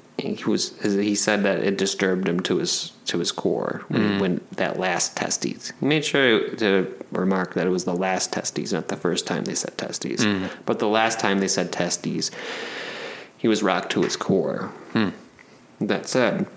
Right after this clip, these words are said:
Speaker 1: I have no idea why they said "testes." So I
Speaker 2: I
Speaker 1: feel like we should, like, at least cover that gap. Like, why did they say "testes" at all? I was
Speaker 2: Uh.
Speaker 1: like, "Bronwyn, say hi." She was like, "Testes." Like, what's the deal?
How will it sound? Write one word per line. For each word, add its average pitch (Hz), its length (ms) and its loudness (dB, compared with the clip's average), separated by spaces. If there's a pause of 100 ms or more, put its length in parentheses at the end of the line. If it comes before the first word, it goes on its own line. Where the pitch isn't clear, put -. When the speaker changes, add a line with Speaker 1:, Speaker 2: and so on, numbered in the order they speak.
(840)
Speaker 1:
I - 80 2
have 151 120 4
no 113 140 6
idea 117 220 6
why 131 160 4
they 139 100 4
said 135 320 2
"testes." - 640 0 (2000)
So 127 140 2
I 123 120 6
Speaker 2:
I 123 40 2
Speaker 1:
feel 135 160 4
like 123 140 4
we 123 80 4
should, 120 180 2
like, 113 160 4
at 101 100 4
least 107 160 2
cover 107 220 2
that 92 200 2
gap. 104 260 4 (560)
Like, 113 160 2
why 113 180 4
did 123 180 4
they 120 100 4
say 117 200 2
"testes" 110 460 0
at 104 140 2
all? 104 320 2
I 104 180 2
was 104 80 4
Speaker 2:
Uh. 110 60 2
Speaker 1:
like, 107 160 4 (160)
"Bronwyn, 110 420 2
say 110 240 2
hi." 104 300 2
She 92 120 -2
was 90 80 -2
like, 87 140 -2
"Testes." 87 640 -4 (1700)
Like, 123 60 -4
what's 123 180 0
the 120 60 0
deal? 120 360 4